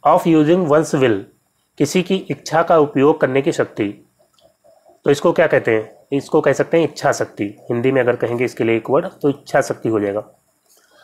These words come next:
तो यहाँ पे क्या हो जाएगा? एंटागोनिज्म, इसका मतलब होता है विरोध। अवर्जन का मतलब क्या होता है? घृणा या अरुचि, घृणा या अरुचि, तो ये दोनों नहीं होंगे।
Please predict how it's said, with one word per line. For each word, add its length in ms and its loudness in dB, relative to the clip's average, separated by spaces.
तो 60 2
यहाँ 120 4
पे 120 0
क्या 160 2
हो 80 2
जाएगा? 440 -2
एंटागोनिज्म, 680 2
इसका 220 0
मतलब 200 2
होता 180 0
है 60 4
विरोध। 540 0
अवर्जन 380 2
का 100 0
मतलब 240 0
क्या 120 2
होता 140 2
है? 60 2
घृणा 500 0
या 140 4
अरुचि, 640 -2
घृणा 260 4
या 180 4
अरुचि, 680 -4
तो 120 4
ये 400 0
दोनों 240 0
नहीं 160 2
होंगे। 240 0